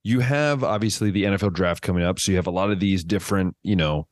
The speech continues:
uh, you know, combines, pro days, everything like that. And then you also have, you know, basketball happening, right? Women's and men's college basketball.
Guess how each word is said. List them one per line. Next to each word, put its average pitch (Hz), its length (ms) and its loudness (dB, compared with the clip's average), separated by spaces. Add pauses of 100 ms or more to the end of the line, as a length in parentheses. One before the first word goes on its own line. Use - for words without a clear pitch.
(500)
uh, 80 760 0
you 95 120 2
know, 82 140 2 (420)
combines, 104 600 0
pro 107 280 0
days, 98 200 0
everything 92 240 0
like 82 180 -2
that. 87 260 0 (120)
And 90 140 0
then 92 140 2
you 95 140 2
also 123 340 0
have, 87 420 -2 (840)
you 98 120 0
know, 87 340 0 (300)
basketball 98 440 0
happening, 90 460 0
right? 90 320 0
Women's 101 480 0
and 92 180 2
men's 90 240 0
college 87 280 -2
basketball. 95 580 -2